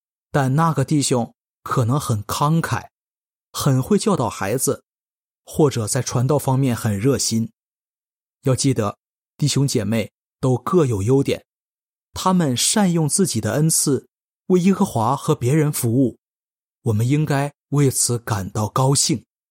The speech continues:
向别人学习。第十一段问题，为什么我们应该尽力效法耶稣的榜样？虽然我们不该跟别人比较，但我们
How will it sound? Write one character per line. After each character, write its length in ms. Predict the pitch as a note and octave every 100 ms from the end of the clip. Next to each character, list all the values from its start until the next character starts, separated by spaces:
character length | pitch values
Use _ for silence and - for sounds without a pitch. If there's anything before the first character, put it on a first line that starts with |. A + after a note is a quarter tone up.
| _ _ _ _ _ _ _ _ _ _ -
向 240 | - C#3+
别 200 | A#2 C3+
人 120 | C#3
学 320 | C#3+ - A2+
习。 340 | C#3+ - - - _ _ _ _ _ _ _ -
第 200 | D#3+ C#3
十 200 | - D3
一 100 | D#3+
段 160 | D#3+ C#3+
问 160 | C#3+
题， 380 | A2+ G#2+ A2 A2+ _ _ -
为 220 | A3 F#3+
什 200 | - G2+
么 220 | G2+ - _ _
我 80 | C3
们 140 | A#2+
应 160 | C3+ D3+
该 120 | D#3
尽 300 | D3 - G3
力 100 | D#3+
效 260 | C#3+ F3+ C3+
法 240 | - F#2+
耶 220 | A#2 D#3 E3
稣 260 | - E3
的 80 | D#3
榜 260 | - G2 -
样？ 240 | A2 - _ _ _ _ _ _ _ _ _ _ _ _ _ _ _ _ _ -
虽 220 | - D3+
然 200 | C#3 C#3
我 60 | B2+
们 160 | B2
不 160 | A#2+ C#3+
该 240 | C#3+ C#3+
跟 180 | C#3 C#3+
别 140 | C3+
人 140 | C3 D3+
比 200 | A#2+ F#2+
较， 300 | - G2 - _ _ _ _ _
但 180 | - E3
我 120 | C3
们 320 | A2+ A#2 A#2+